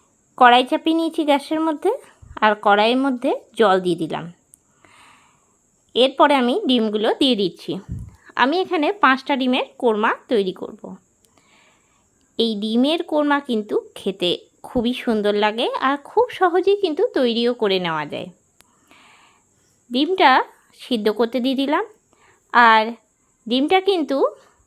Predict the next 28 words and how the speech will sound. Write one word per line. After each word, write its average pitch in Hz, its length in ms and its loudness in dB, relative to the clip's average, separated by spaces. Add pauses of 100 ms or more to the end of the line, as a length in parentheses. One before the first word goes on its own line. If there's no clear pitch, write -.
(300)
আমি 220 140 0 (120)
একদম 220 260 -2 (320)
ডুবো 247 260 2 (120)
জলে 196 340 2
দিলাম, 151 260 -8 (840)
আর 196 80 4 (100)
দিয়ে 247 200 0
দিলাম 240 240 2 (180)
লবণ। 185 320 2 (720)
লবণ 214 340 2
দিলে 381 240 4
কিন্তু 294 200 0 (120)
ডিমটা 233 340 0
খুব 254 120 -4 (100)
ভালো 208 240 2
মতন 269 240 -4 (120)
সিদ্ধ 185 240 -2 (140)
হয়, 139 180 -6 (1040)
আর 185 100 6 (160)
খোসাটা 349 480 2 (240)
খুব 480 120 2 (100)
সহজেই 339 480 2
ছাড়িয়ে 214 360 2
নেওয়া 160 240 -4
যায়। 151 160 -8 (1040)
এখন 294 360 2 (480)
দশ 220 220 2 (100)
মিনিট 233 180 -2